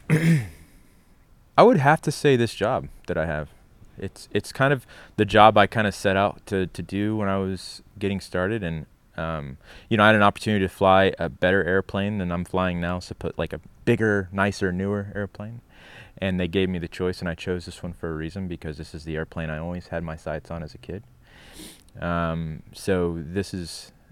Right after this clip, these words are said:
I'm, I'm pretty proud of, of this, this feat that I've done.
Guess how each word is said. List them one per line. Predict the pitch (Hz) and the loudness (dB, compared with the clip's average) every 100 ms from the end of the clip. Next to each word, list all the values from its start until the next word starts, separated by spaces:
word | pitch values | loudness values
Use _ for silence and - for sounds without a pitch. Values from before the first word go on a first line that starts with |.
| _ - | _ -8
I'm, | 92 90 | -6 -4
I'm | 104 98 | -6 -8
pretty | - 117 | -4 -6
proud | - 87 85 | -2 -4 -2
of, | 76 - - - | -6 -16 -20 -16
of | 76 | -14
this, | 76 82 - - _ _ _ _ _ _ | -12 -14 -16 -20 _ _ _ _ _ _
this | - 82 - - _ _ _ | -20 -20 -20 -20 _ _ _
feat | 101 - - _ - | -10 -10 -16 _ -16
that | 76 | -16
I've | 78 | -14
done. | 80 82 | -16 -16